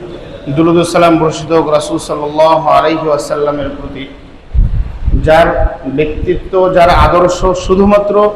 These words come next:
অনুসরণীয়, যাকে পৃথিবীতে প্রেরণ করা হয়েছে শুধুমাত্র অনুসরণ করার জন্য, যার দেখানো পথ, পদ্ধতি, আদর্শ এবং ব্যক্তিত্বে একমাত্র আমাদের জন্য রয়েছে সফলতা,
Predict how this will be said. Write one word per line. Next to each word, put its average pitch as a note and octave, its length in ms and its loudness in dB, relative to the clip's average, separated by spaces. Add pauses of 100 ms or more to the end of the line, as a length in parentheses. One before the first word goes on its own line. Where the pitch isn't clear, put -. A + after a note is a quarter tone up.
অনুসরণীয়, E3 680 0 (1200)
যাকে D#3+ 340 2
পৃথিবীতে F3+ 640 0
প্রেরণ F3+ 400 2
করা F3 220 4
হয়েছে F3+ 280 2
শুধুমাত্র G3+ 560 0
অনুসরণ E3+ 540 0
করার C#3+ 320 0
জন্য, - 200 -10 (2500)
যার E3+ 320 4
দেখানো F#3 380 4 (120)
পথ, F#3 600 4
পদ্ধতি, F3+ 580 2
আদর্শ F#3+ 520 2
এবং F#3+ 300 2
ব্যক্তিত্বে F#3 800 0
একমাত্র F3+ 800 0
আমাদের E3+ 460 2
জন্য F3 220 2
রয়েছে E3+ 400 -2
সফলতা, C#3 640 -2